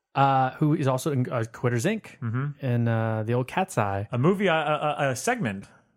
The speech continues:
Speaker 2: of a movie I've, I've thought a lot about over the past few months if I've tried to quit smoking. Um,
Speaker 1: Okay,
Speaker 2: very glad it doesn't
Speaker 1: so
Speaker 2: exist.
Speaker 1: th-, this brings it up to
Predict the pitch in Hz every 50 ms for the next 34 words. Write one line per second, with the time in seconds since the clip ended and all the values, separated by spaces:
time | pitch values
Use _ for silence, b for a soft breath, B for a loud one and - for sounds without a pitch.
0 | - - 113 113 120 120 120 117 110 117 117 110 107 98 - - - 131 113 -
1 | - 139 131 123 110 127 165 208 - 127 147 170 160 135 120 110 104 113 110 -
2 | 123 123 120 - 120 117 120 117 - 98 95 104 98 - - 110 104 104 98 -
3 | - - 113 - - 117 117 117 113 110 110 104 b b b b b b b b
4 | - - 120 117 117 117 117 113 - - - _ _ _ _ _ - 170 156 160
5 | 147 127 120 123 143 143 139 110 - 160 147 143 143 131 127 113 139 160 147 170
6 | 185 190 156 156 185 180 - - - 190 196 185 160 165 160 147 143 139 - -
7 | - 131 123 117